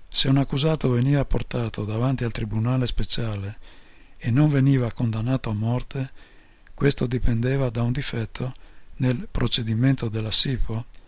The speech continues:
o ne poteva ringraziare l'interprete, ed ognuno di questi casi veniva interpretato come sconfitta dei comandanti della sipo. Dopo che tutti i quattro accusati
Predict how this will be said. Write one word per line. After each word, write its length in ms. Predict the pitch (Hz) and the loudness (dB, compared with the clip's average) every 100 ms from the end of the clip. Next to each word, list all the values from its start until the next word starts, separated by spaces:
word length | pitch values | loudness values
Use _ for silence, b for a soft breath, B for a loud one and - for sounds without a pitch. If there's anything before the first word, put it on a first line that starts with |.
| B B B B B | B B B B B
o 120 | - 120 | 0 2
ne 120 | 127 | 4
poteva 440 | 135 - 143 135 | 4 4 2 4
ringraziare 600 | 120 117 110 - 127 127 | 2 0 -2 -2 -2 0
l'interprete, 840 | 110 107 - 139 123 104 104 110 110 - b b b b b - | 0 -2 0 -2 2 0 0 -6 -6 -10 b b b b b -8
ed 160 | 131 | 0
ognuno 400 | 127 131 147 139 | 4 6 6 6
di 100 | 113 107 | 4 0
questi 320 | 131 - 123 | -2 -2 -4
casi 460 | 120 113 110 120 - b b b b - | -4 -4 -2 -4 -6 b b b b -4
veniva 380 | 117 135 139 | 2 4 4
interpretato 960 | 120 117 - - - 120 110 - 131 143 b b b b b - | 2 -2 -2 -2 -2 -4 -6 -6 -6 -6 b b b b b 2
come 260 | 139 131 | 4 6
sconfitta 760 | 120 - 135 - 110 - 123 131 b b b - | 4 4 2 0 -6 -6 -8 -8 b b b -8
dei 280 | 120 127 113 | 0 0 2
comandanti 760 | 139 143 127 113 113 110 127 - | 2 4 2 0 -2 -2 -8 -2
della 260 | 123 127 | 0 2
sipo. 540 | - - 87 - 98 - - - - b b b b - - - - - - - - - | 2 0 -2 -2 -2 -8 -18 -20 -20 b b b b -20 -20 -20 -20 -20 -20 -20 -20 -8
Dopo 300 | 131 156 156 | 2 4 4
che 140 | 127 117 | 2 0
tutti 260 | 151 - | -2 -2
i 40 | 127 | -2
quattro 360 | 147 147 131 | -2 -2 -2
accusati 720 | 120 131 120 131 113 - 104 | -2 -2 0 0 -2 -6 -8